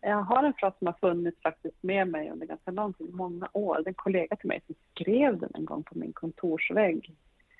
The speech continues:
Eh, och, eh, eh, sen har jag ha-, burit med mig den frasen.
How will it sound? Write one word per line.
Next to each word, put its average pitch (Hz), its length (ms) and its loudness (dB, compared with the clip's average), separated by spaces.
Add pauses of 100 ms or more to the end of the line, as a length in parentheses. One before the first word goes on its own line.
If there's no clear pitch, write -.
(200)
Eh, - 220 0
och, - 460 -2
eh, 160 260 6 (600)
eh, - 540 0 (260)
sen 190 180 6
har 175 220 2
jag 165 360 4 (800)
ha-, - 100 -6
burit 170 340 4
med 180 160 4
mig 160 120 4
den 156 160 0
frasen. - 400 -4